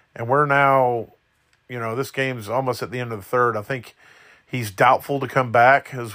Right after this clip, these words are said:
is last I heard. So it may not carry over to next week, but it's something to monitor, and you can probably get him for free, and that's Anthony McFarland. Uh, watching this game, they have used Benny Snell some, and he's looked okay,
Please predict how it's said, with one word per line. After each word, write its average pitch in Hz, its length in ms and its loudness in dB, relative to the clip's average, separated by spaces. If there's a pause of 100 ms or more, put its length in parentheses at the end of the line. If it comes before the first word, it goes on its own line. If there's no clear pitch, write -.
is 110 220 -6
last 120 300 2
I 104 80 -2
heard. 151 440 4 (640)
So 135 400 6
it 147 180 2
may 160 420 4 (100)
not 160 380 2
carry 180 320 6
over 180 160 4
to 175 80 -4
next 180 260 0
week, 208 260 -2 (240)
but 151 300 2
it's 139 160 -4
something 151 420 -4
to 135 120 -16
monitor, 175 580 0
and 135 360 -6 (480)
you 127 100 -16
can 127 80 -14
probably 156 260 4
get 156 160 2
him 165 80 -2
for 143 160 -4
free, 160 400 0
and 139 100 -2
that's 127 200 -2
Anthony 139 400 -4
McFarland. 165 800 2 (800)
Uh, 131 280 4
watching 156 340 0
this 160 160 -2
game, 160 280 -2
they 143 140 2
have 160 180 2
used 156 240 -8
Benny 151 240 -4
Snell 143 380 0
some, 139 400 -2
and 120 100 -8
he's 147 220 -10
looked 165 260 -6
okay, 139 600 -2